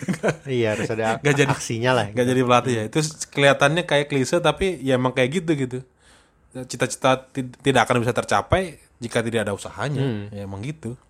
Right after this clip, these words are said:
Speaker 1: Nah, abis itu sebenarnya ada juga ya, email yang masuk itu banyak soal pengen punya klub, Mil.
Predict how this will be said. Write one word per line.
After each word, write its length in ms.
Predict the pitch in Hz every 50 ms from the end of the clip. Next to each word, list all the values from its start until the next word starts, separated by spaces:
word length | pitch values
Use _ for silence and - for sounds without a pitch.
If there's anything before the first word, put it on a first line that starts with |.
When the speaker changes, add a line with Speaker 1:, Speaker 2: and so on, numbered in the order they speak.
| _ _ _ _ _ _
Speaker 1:
Nah, 240 | - 110 104 101 - - _ _ _ -
abis 320 | 127 117 107 117 - -
itu 320 | 120 - 151 156 175 165 - - _ _ _ _ _
sebenarnya 640 | - - - 123 113 113 110 110 117 139 160 160 160 _ _ -
ada 240 | - 123 113 117 113
juga 480 | 107 113 104 101 101 123 156 - - _ _ _ _ -
ya, 160 | - 147 135 - -
email 320 | 123 113 110 104 104 104 104
yang 160 | 101 101 101
masuk 320 | 98 98 - 123 - -
itu 80 | 135 147
banyak 320 | 127 110 104 110 131 - _ _
soal 480 | - _ - - 117 117 113 120 123
pengen 400 | - 127 113 117 120 127 147 - - - - - - _ _ _ _ _ _ _ _ _ _
punya 400 | - 131 120 117 123 123 117 117
klub, 320 | - - 156 143 - -
Mil. 160 | 117 101 98